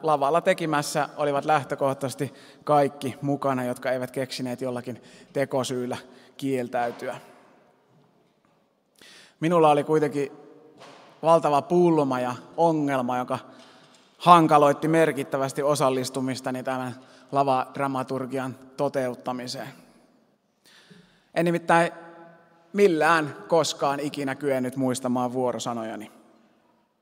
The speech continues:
Harjoitus toisensa jälkeen takelteli repliikeissäni, en sen takia, etten olisi rohjennut puhua, kyllä minä aina olen uskaltanut suuni avata, usein silloin, kun olisi pitänyt olla hiljaakin, vaan sen takia, että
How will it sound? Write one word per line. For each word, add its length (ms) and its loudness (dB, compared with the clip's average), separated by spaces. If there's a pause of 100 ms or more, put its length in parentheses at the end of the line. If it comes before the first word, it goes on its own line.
(920)
Harjoitus 680 6
toisensa 460 4
jälkeen 560 4
takelteli 640 2 (300)
repliikeissäni, 1040 0 (460)
en 240 0
sen 200 2
takia, 320 0
etten 220 -2
olisi 380 -2
rohjennut 640 2
puhua, 240 0
kyllä 200 -2
minä 220 2
aina 240 0
olen 140 -2
uskaltanut 540 -4
suuni 280 -2
avata, 360 -2 (380)
usein 240 0
silloin, 260 0
kun 80 0
olisi 120 -2
pitänyt 240 -4
olla 120 0
hiljaakin, 640 2
vaan 200 -2 (320)
sen 240 0
takia, 360 4
että 260 0